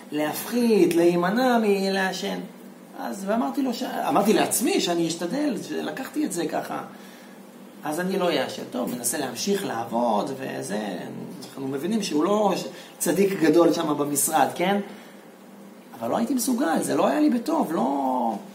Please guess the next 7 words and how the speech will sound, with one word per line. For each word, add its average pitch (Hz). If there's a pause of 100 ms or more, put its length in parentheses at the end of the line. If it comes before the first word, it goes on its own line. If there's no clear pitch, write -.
(1300)
יצאתי, 170
ניסיתי 196
להסתובב. 170 (420)
ואז 110
אמרתי 208
לעצמי, 165
"רגע, 127